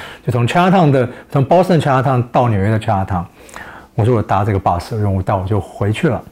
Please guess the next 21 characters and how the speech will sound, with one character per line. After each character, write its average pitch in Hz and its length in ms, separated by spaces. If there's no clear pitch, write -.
好， - 220
他 170 80
就 156 100
说 151 420
：“嗯？” 302 220
他 240 80
说 269 120
：“所 240 120
以 - 20
你 175 140
来 135 160
纽 135 200
约 143 240
没 170 120
有 185 140
其 139 160
他 143 80
的 151 100
事 127 160
情 107 160
吗？” 87 240